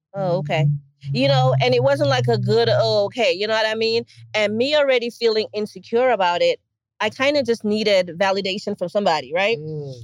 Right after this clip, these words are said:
Speaker 1: And I remember gonna, was probably the second day I went to lunch, and one of the guys that was a, um, security guy,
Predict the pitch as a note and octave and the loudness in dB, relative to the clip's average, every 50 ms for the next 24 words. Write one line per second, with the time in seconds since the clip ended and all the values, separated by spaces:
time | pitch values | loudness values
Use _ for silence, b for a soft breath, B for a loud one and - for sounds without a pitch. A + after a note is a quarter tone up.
0 | G#2+ G2 A3 A#3 A#3+ B3+ C4+ C4+ B3 A#3+ A3+ A3+ G3+ A3 A3+ A3 G#3 - G3+ G#3+ | -10 -4 -2 -2 -2 0 0 0 0 0 0 0 0 0 0 -2 -2 -4 -2 -2
1 | A3 G3+ - B3 A3+ A3 G#3+ G3 G3+ - - A#3 A3 - A3+ A3 G#3+ G3+ F#3+ F#3 | -2 -2 -2 -4 -2 -2 -2 -4 -6 -4 -4 -4 -2 0 -2 0 2 2 2 2
2 | F#3+ G3 F#3+ F#3 F3+ F3 F3+ F#3+ F3+ E3+ E3+ F3 - - F3 F3 F#3 F#3 G3 F#3+ | 2 0 0 0 0 0 0 0 0 -2 -4 -6 -6 -6 -4 -4 -2 -2 -2 -2
3 | F#3 F3+ F3 F3 F#3 F3+ F3+ F3 F3+ E3+ E3+ F3+ D#3 - E3+ F3 E3+ F3 F3 C#3+ | -2 -4 -2 0 0 0 0 0 -2 -2 -4 -4 -4 -2 -2 -4 -2 -2 -2 -2
4 | E3+ E3+ D#3 - - F3+ - - A3+ A#3+ G#3+ G3 F3 F3 E3+ D#3+ D#3+ D#3 D#3 D#3+ | -2 -4 -4 -6 -12 -10 -4 -2 -2 -2 -2 -2 -2 -2 -2 0 0 -2 -4 -6